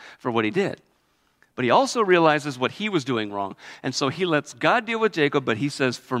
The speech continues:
as for me, I can't overcome God's plan." So he stands by the blessing that he gave to Jacob. He reverses the direction.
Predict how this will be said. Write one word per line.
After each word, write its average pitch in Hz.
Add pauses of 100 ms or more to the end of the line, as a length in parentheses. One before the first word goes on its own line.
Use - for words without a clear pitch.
as 151
for -
me, 135 (760)
I 160
can't 139
overcome 123
God's 95
plan." 92 (440)
So -
he 110
stands 131
by 123
the 117
blessing 110 (100)
that 104
he 107
gave 107
to -
Jacob. - (2000)
He 113
reverses 104
the 117
direction. 110